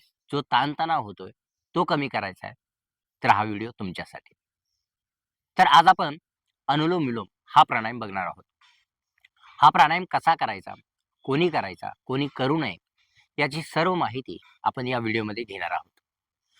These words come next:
आणि हा प्राणायाम तुम्हाला कशा प्रकारे फायदा करून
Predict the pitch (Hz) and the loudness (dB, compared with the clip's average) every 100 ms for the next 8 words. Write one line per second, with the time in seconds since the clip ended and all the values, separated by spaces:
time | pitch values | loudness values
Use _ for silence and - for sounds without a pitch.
0 | _ - 160 160 - - 127 135 147 139 | _ -4 -2 2 2 2 -2 -2 -8 -10
1 | 127 120 98 - - 151 135 113 117 120 | -8 -6 -8 -12 -4 -2 -2 -2 -4 -4
2 | 131 _ _ _ - 135 135 156 160 151 | -10 _ _ _ 0 0 2 -2 -4 -10